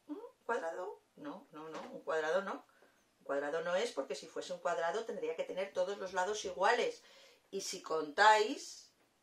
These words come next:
¿m? Veis que unos tienen cuatro cuadraditos de medida y otros tres, ¿m?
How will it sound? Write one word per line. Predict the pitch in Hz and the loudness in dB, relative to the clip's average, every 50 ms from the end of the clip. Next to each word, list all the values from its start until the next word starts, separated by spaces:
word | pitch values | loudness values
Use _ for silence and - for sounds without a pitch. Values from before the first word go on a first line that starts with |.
| - | -14
¿m? | - 190 196 226 285 415 440 _ _ _ _ _ - | -12 -10 -6 -6 -6 -8 -8 _ _ _ _ _ -14
Veis | - 165 175 175 185 185 - | -2 2 2 2 2 0 -2
que | - 202 196 | 0 0 0
unos | 180 180 180 180 180 - | 0 -2 -6 -8 -6 -6
tienen | 208 - 190 185 | -6 -6 -6 -6
cuatro | - - 196 190 190 - 240 262 277 - - _ _ _ | 0 4 6 6 6 6 2 0 0 0 -4 _ _ _
cuadraditos | - 175 170 170 208 170 190 208 208 - 262 277 - - - - - | -2 0 0 0 0 -2 -2 -6 -4 -2 -2 -2 -2 -4 -12 -12 -10
de | 196 | -6
medida | 185 185 180 190 196 220 240 | -6 -4 -4 -4 -4 -2 0
y | 240 214 | 0 0
otros | 208 - 156 - - | 0 -4 -8 -8 -6
tres, | - 240 240 - - - - - - | 0 0 0 0 0 -6 -12 -18 -14
¿m? | 269 240 294 | -8 -6 -6